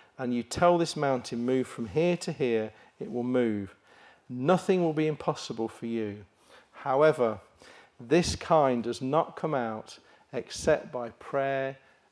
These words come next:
and fasting." And sometimes there's a question in my life, how much do I really want this? You know, sometimes we expect God to do everything, don't we?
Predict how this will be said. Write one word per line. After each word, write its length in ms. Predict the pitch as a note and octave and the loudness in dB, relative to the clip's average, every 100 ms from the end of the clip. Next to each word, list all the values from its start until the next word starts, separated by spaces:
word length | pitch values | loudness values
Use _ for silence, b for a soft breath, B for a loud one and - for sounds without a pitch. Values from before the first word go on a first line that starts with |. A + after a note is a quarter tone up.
| _ | _
and 320 | C3 C3 B2 B2 | -4 -2 -4 -6
fasting." 580 | B2 A2+ - - G2 F#2+ - - - _ _ _ _ B B B B B | -8 -8 -10 -8 -8 -10 -18 -20 -20 _ _ _ _ B B B B B
And 160 | C#3+ C3 | -6 0
sometimes 760 | - A#3 A#3 F#3+ D3 C3 B2+ | 2 4 4 2 4 2 -2
there's 120 | C3+ B2+ | -8 -10
a 60 | |
question 420 | - F#3 F#3 - | 0 0 0 -4
in 80 | E3+ | -4
my 120 | E3 | 2
life, 520 | D#3 C3+ A#2 A2+ - - _ b b b b b b b b - | 4 4 2 -4 -12 -20 _ b b b b b b b b -14
how 360 | - F#3+ A3 | 2 8 8
much 440 | A3+ F#3 A#2+ - - | 10 8 6 0 -4
do 120 | C3 | -2
I 100 | B2+ | 0
really 400 | B2+ C3+ C#3 C#3 | 0 0 0 -2
want 340 | B2+ A#2+ A#2 | -4 -6 -8
this? 420 | A2 G2+ - - - _ - _ _ _ _ _ b b b | -12 -14 -16 -18 -20 _ -20 _ _ _ _ _ b b b
You 100 | C#3 | -2
know, 140 | D3 D3 | 2 2
sometimes 920 | - G3+ G3+ F#3 D#3+ D#3 D3+ - - _ _ _ _ _ _ _ _ _ _ _ - | 4 2 4 6 8 6 2 -4 -12 _ _ _ _ _ _ _ _ _ _ _ -12
we 160 | D3+ C#3+ | -4 -4
expect 480 | C3+ - D#3+ - | -4 -2 -2 0
God 220 | C#3+ C#3 C3 | 0 -2 -2
to 80 | |
do 140 | - C3 | -2 -2
everything, 420 | B2 A#2 - A2 | -2 -6 -10 -6
don't 260 | A#2+ A#2+ | -6 -8
we? 100 | A2+ | -10